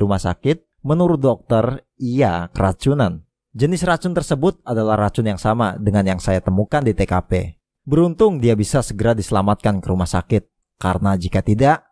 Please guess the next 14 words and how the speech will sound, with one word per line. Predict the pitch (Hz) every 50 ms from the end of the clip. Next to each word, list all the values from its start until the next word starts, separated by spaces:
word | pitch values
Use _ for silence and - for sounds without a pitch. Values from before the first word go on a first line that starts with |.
| _ _ _
maka | - 113 127 139 - 185 180 156
kalian | - 110 101 104 113 120 123 117
telah | - 104 101 98
membunuh | 98 95 95 92 95 107 131 175 165 110 92
dua | 95 104 104 98 92
orang. | 95 95 92 85 80 76 71 _ _ _ _ _ _ _ _ _ _
Kamu | _ - 135 143 160 165 156
bilang | 160 160 190 214 214 202
keluarga | - 139 127 123 123 131 113 113 156 170 160
tidak | 135 120 107 104
mengizinkan | 110 110 110 104 95 110 107 101 139 139 139
mayat | 127 113 104 98
korban | - - 95 92 98 110 131
diotopsi. | 135 117 107 104 - 156 151 - - - 165 117 95 85 71 -